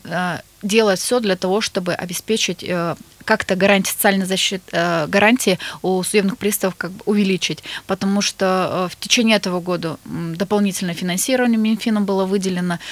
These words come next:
э, за счет как раз, э, тех, того функционала, который дополнительно к нам поступили, плюс еще за счет взыскания,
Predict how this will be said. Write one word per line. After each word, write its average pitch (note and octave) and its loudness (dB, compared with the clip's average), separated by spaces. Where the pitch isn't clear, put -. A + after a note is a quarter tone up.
э, F3 0
за F3+ -2
счет F#3+ 0
как F#3 -4
раз, F#3+ 4
э, F#3 0
тех, F#3 -2
того G#3 4
функционала, F#3+ 0
который F3 -6
дополнительно G3+ 0
к - -12
нам F#3+ 0
поступили, F#3 -2
плюс G#3 -2
еще G3+ 2
за F#3 0
счет G3 2
взыскания, F#3+ 0